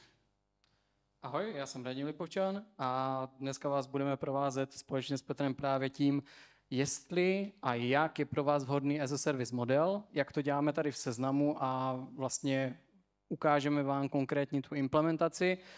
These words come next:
Pokud jste tady došli na to, že vám budeme ukazovat Kafka as a service, tak spíše to vezmeme z toho obecného hlediska,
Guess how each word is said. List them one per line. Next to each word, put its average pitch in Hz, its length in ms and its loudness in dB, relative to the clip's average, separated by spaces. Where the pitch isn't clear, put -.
Pokud - 220 -4
jste 151 180 -4
tady 143 240 2
došli 139 280 0
na 135 100 0
to, 151 120 -2
že 135 120 0
vám 135 180 2
budeme 139 300 2
ukazovat 139 480 0
Kafka - 320 -2
as 143 160 0
a 143 60 0
service, 139 420 0
tak - 180 -6
spíše - 300 -2
to 147 100 0
vezmeme 139 440 2
z - 60 -8
toho 131 200 -2
obecného 143 720 2
hlediska, 135 600 0